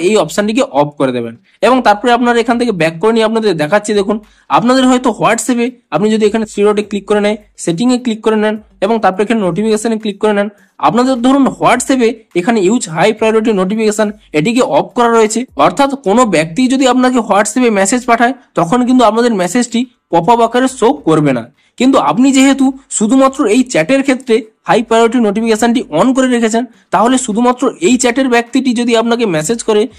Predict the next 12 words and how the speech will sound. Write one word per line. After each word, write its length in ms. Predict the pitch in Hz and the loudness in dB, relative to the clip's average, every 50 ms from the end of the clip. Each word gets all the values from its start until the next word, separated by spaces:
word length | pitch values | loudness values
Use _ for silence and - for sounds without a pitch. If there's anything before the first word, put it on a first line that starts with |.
| - _ - - | -20 _ -8 -4
সেক্ষেত্রেই 600 | - 247 247 247 - 170 156 151 160 185 247 247 226 | -2 -2 -2 -2 -2 -4 -2 -2 -2 -2 -2 0 2
কিন্তু 140 | 262 254 254 240 | 2 2 2 2
আপনাদের 240 | 247 262 254 254 214 202 196 | 2 0 0 0 0 0 2
WhatsApp-এ 420 | 196 220 214 - - 226 220 233 240 - _ _ - 170 | 0 0 0 0 -2 -2 -2 -2 -4 -6 _ _ -4 -4
এখানে 180 | 165 185 208 220 208 | -2 0 -2 0 0
কিন্তু 140 | 220 226 240 226 - | 0 0 0 0 -2
পপআপ 240 | 165 156 151 214 214 214 190 | -2 -2 0 0 0 0 0
মেসেজটি 340 | 175 180 - 214 208 - 269 269 - | -2 -2 -2 -4 -4 -2 -2 -2 -2
শো 100 | - 170 160 151 151 | 0 0 0 0 0
করবে। 200 | 139 131 123 117 120 _ _ _ - 185 | 0 -2 -4 -6 -10 _ _ _ -4 -2
দেখুন 160 | 202 202 233 220 202 | 0 2 2 2 2
আপনাদের 240 | 208 226 233 226 | 2 0 -2 -2